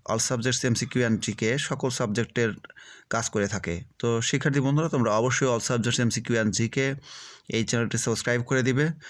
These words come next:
বন্ধুদের মাঝে শেয়ার করে দিবে। এখন তোমরা যারা নবম, দশম শ্রেণীতে পড়তেছো, তোমাদের ইসলাম ও নৈতিক শিক্ষা বইয়ের প্রথম অধ্যায় থেকে আমি গুরুত্বপূর্ণ অনেক ইনফরমেশন দিয়ে দিতেছি। তোমাদের মূল বইটা পড়ে তোমরা যে গুরুত্বপূর্ণ তথ্য,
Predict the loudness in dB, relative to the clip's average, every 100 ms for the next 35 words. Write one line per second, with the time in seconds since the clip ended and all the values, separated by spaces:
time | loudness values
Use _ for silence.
0 | -20 -20 -2 2 4 4 4 4 2 0
1 | 0 0 0 0 -2 -6 -14 -20 -10 -4
2 | 0 2 2 2 2 2 2 0 0 2
3 | 4 4 2 2 2 0 0 -2 -2 -4
4 | -4 -2 -2 0 -4 -6 -14 -20 -20 _
5 | 0 2 2 4 4 2 0 0 0 0
6 | 0 2 0 -4 -16 -20 _ 0 4 4
7 | 4 0 0 -2 -2 0 0 2 0 0
8 | 0 2 2 0 0 0 0 -2 0 2
9 | 2 0 0 0 0 -2 -2 -4 -2 -2
10 | 2 2 4 4 4 2 0 0 0 0
11 | 0 0 0 0 0 -2 0 0 0 -2
12 | -2 0 0